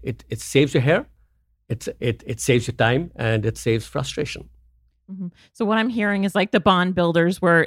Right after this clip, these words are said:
Speaker 2: this is, like, the next generation of bond
Speaker 1: Yeah.
Speaker 2: builders, because you're adding that other piece in where you're the lat-, the sides of the ladders, as you say,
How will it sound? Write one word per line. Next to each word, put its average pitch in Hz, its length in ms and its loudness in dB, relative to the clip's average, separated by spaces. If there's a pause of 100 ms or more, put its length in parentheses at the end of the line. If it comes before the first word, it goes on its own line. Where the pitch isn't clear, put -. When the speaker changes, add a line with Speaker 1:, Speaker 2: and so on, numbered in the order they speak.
Speaker 2:
this 214 160 2
is, 196 80 -4
like, 202 140 -2
the 185 100 0
next 180 400 -4
generation 165 640 -2
of 147 100 -2
bond 151 240 0
Speaker 1:
Yeah. 151 60 0
Speaker 2:
builders, 151 320 0
because 175 280 0
you're - 140 0
adding 170 380 2
that 160 320 0
other 165 280 2
piece 160 400 -6
in 156 220 0
where 147 140 0
you're 151 380 -2 (380)
the 180 80 -2
lat-, 165 300 2
the 190 80 -4
sides 165 420 2
of 170 100 -2
the 160 100 -2
ladders, 139 420 -2
as 156 160 -2
you 151 80 -2
say, - 420 -6